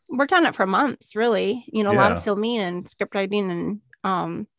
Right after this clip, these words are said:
Speaker 1: I had a very small part. I think it was about two minutes, but we still have a copy of that movie floating around somewhere.
Speaker 2: Yeah, we filmed that scene on the back, on the back porch of the Eckerns' old house.
Speaker 1: Right,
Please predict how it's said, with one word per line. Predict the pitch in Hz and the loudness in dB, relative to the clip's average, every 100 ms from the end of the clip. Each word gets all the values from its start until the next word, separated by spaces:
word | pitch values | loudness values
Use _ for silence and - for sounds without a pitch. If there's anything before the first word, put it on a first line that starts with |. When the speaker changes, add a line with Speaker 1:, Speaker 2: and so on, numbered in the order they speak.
| - - _ - | -20 -20 _ -2
Speaker 1:
I | 220 | 2
had | 247 | 2
a | |
very | 240 226 | 2 0
small | - 226 208 | 0 2 2
part. | - 190 220 - | 2 0 0 -4
I | 220 | -4
think | 208 | -2
it | 208 | -2
was | 214 | 0
about | 214 - | -2 -2
two | - | -4
minutes, | 196 190 254 - - - | -2 -2 -4 -6 -20 -4
but | 202 185 - | 2 2 2
we | 214 | -2
still | - 370 | 2 6
have | 359 311 | 6 6
a | 320 | 6
copy | 349 359 254 254 | 6 6 2 2
of | 233 226 | 4 4
that | 220 220 | 4 4
movie | 254 254 233 | 2 0 -2
floating | - 226 226 247 | -2 0 0 0
around | 240 240 233 | 0 0 0
somewhere. | 247 254 269 208 196 208 - _ - | -2 -2 0 0 0 -2 -6 _ -2
Speaker 2:
Yeah, | - | 0
we | 92 95 | 2 2
filmed | - 113 110 113 107 | 2 4 6 6 4
that | 98 98 101 - | 4 4 2 0
scene | - 101 98 98 95 | -6 -2 0 2 0
on | 90 90 87 | -2 -2 -2
the | |
back, | 80 82 87 87 - - - _ _ _ _ _ - | -2 0 2 0 -4 -16 -20 _ _ _ _ _ -10
on | 95 | -6
the | 92 | 2
back | 92 92 | 2 4
porch | - 95 92 | 2 2 2
of | 80 | -4
the | 90 82 82 - | -2 -2 -2 -2
Eckerns' | 120 87 82 78 | -2 -2 -2 -2
old | 76 76 | -2 0
house. | 80 107 - - | 0 0 -4 -8
Speaker 1:
Right, | 233 247 214 | 0 2 2